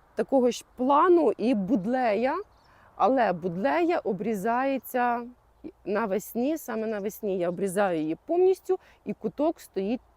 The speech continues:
відкритий. В даному випадку я нічого не обрізаю, куток весь час закритий.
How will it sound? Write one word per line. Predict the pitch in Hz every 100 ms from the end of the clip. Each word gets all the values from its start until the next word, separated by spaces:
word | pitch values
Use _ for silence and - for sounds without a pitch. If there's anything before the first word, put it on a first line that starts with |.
| _ -
відкритий. | 180 - 190 151 - - - - - -
В |
даному | 208 311 339 311 302
випадку | 277 - 285 311 -
я | 233 226
нічого | 240 226 226 196 202
не | 233 226
обрізаю, | 180 165 180 190 254 311 339 -
куток | 254 - 262 -
весь | 185 240 -
час | 262 233 185
закритий. | 165 180 202 226 262 302 - 320